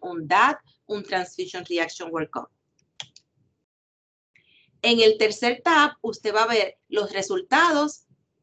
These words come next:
pertinentes a la orden que usted le puso. Por ejemplo, si usted pidió un pack red blood cell, pues usted va a ver la última hemoglobina hematocrito de su paciente.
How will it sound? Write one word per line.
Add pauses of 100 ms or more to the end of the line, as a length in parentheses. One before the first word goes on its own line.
pertinentes
a
la
orden
que
usted
le
puso.
Por
ejemplo,
si
usted
pidió
un
pack
red
blood
cell, (220)
pues
usted
va
a
ver
la
última
hemoglobina
hematocrito
de
su
paciente.